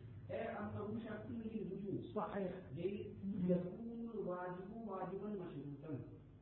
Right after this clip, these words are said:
Speaker 2: صحيح.
Speaker 1: نعم.
Speaker 2: إذا كان القيد، إذا كان القيد للوجوب.
Speaker 1: إيه، شرط للوجوب.
Speaker 2: إيه، فالواجب مشروط. صحيح.
Speaker 1: الواجب مشروط.
Speaker 2: بل.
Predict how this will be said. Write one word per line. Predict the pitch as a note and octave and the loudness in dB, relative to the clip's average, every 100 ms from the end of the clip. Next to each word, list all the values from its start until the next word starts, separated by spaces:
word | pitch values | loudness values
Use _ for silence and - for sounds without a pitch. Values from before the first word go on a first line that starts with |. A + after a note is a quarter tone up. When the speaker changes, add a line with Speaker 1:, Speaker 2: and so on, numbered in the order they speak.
| - - | -16 -2
Speaker 2:
صحيح. | F#3 - A#3+ - - - | 0 6 6 6 0 0
Speaker 1:
نعم. | F4 | 4
Speaker 2:
إذا | A#3 A3+ A3+ A3 | 10 12 12 10
كان | A3+ A#3+ A#3+ | 10 10 10
القيد، | A3+ A3+ B3 B3 F#3+ - - - - - - - | 10 10 12 12 12 8 -2 -8 -14 -16 -12 0
إذا | G#3 G3+ A3 G#3+ | 6 10 10 10
كان | A3 A#3 A#3 | 8 10 10
القيد | A3+ B3 B3 - | 8 12 12 12
للوجوب. | A3 A3+ A#3 F3+ C4 C#4+ C#4+ - - | 12 12 10 10 10 10 8 4 -2
Speaker 1:
إيه، | F3 G3 C3 | -2 -2 -4
شرط | F#3 F#3+ | -2 -2
للوجوب. | A#3 G3+ G3+ A#2 - - - - - - | 2 4 4 2 2 2 0 -4 -8 8
Speaker 2:
إيه، | G#3+ A#3+ A3+ | 12 12 12
فالواجب | A3+ A3 B3 C#4 C4+ | 10 12 12 10 10
مشروط. | B3+ A#3+ A3+ G#3 F#3+ - - - - - | 8 8 10 10 8 2 -4 -10 -12 2
صحيح. | A3 - A#3+ | 4 8 8
Speaker 1:
الواجب | - - | 8 4
مشروط. | C#3 - - F3 | 2 2 2 4
Speaker 2:
بل. | G#3+ G#3 | 6 6